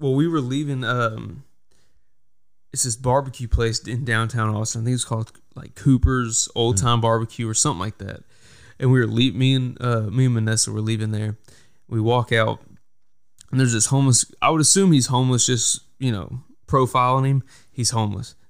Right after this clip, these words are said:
Speaker 1: just 'cause, like,
Speaker 2: Mm.
Speaker 1: the way he's dressed. He, like, d-, he's, like, in his underwear,
Speaker 2: Mm.
Speaker 1: like, in his underwear and a, and a torn t-shirt.
Speaker 2: He's got the homeless swag.
Speaker 1: He's got the
Speaker 2: He's got,
Speaker 1: homeless.
Speaker 2: yeah.
Speaker 1: He's got the homeless going on.
Speaker 2: Mm.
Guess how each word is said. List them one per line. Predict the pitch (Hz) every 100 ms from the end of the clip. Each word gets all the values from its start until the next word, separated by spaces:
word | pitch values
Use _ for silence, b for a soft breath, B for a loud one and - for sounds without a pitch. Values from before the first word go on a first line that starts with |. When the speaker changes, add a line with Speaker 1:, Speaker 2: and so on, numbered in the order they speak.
| -
Speaker 1:
just | 117
'cause, | -
like, | 117 110
Speaker 2:
Mm. |
Speaker 1:
the | 107
way | 120
he's | 120 113
dressed. | 104 117 110 -
He, | 113
like, | 104 113
d-, | 131 135
he's, | 131
like, | 127 -
in | 131
his | 117
underwear, | 113 117 117 117 117 - b b b b
Speaker 2:
Mm. |
Speaker 1:
like, | 110 117 -
in | 80 139
his | 135
underwear | 135 135 127
and | 110
a, | 117
and | 113
a | 110
torn | - 127 120
t-shirt. | 127 120 - 117 117
Speaker 2:
He's |
got | 170
the | 127
homeless | 135 113 -
swag. | 135 139 139 113
Speaker 1:
He's | 147
got | 170
the | 151
Speaker 2:
He's | 135
got, | 139
Speaker 1:
homeless. | 135 123 117
Speaker 2:
yeah. |
Speaker 1:
He's | 127 135
got | 139 -
the | 131
homeless | 131 123 120
going | - 117 113
on. | 110 113
Speaker 2:
Mm. | 117 104 78